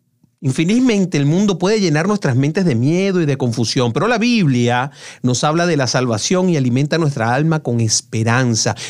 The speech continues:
con buenas nuevas. Nos llena de amor, de regocijo, de gozo. Y eso es en donde debemos depositar nuestras esperanzas,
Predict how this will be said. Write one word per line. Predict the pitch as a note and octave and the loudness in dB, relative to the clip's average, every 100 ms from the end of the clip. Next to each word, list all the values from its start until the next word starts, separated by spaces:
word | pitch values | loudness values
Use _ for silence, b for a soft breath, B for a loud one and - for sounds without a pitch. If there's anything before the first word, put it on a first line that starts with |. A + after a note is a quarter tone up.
| B | B
con | D3 C3+ | 0 0
buenas | C3+ F3 F#3 C#3+ - | 0 0 0 0 0
nuevas. | A#2+ B2+ D3 C#3 A2+ G2 B B B | 0 2 0 0 -2 -4 B B B
Nos | C#3 D3 | -2 0
llena | D3 F#3+ G3 | 0 0 0
de | F#3 C#3 C#3 | -2 -2 0
amor, | B2 A#2 A#2 C#3 E3 D3 | 0 0 0 0 0 0
de | C#3 | -2
regocijo, | C3+ C#3 C3+ B2+ - G3+ F#3+ D3 | 0 0 0 -2 0 0 0 -2
de | C3+ C3 | 0 0
gozo. | C3+ F#3+ G#3+ - C#3 G#2 B B B | 0 0 0 -2 -2 -4 B B B
Y | C3 | 0
eso | A#3 C4 - C#3 D3 B | 0 -2 -2 -2 -2 B
es | B2+ D3 | -2 0
en | E3+ | 2
donde | F#3 F3+ E3+ | 2 2 0
debemos | D#3 D3+ F#3+ G#3+ | 2 0 0 0
depositar | G3+ F3 D#3 D3 D#3+ | 0 0 0 0 0
nuestras | F#3 F#3 E3 | 0 0 0
esperanzas, | D3 C#3+ B2 C3+ C3 - G#2 | 0 0 0 2 0 -2 -8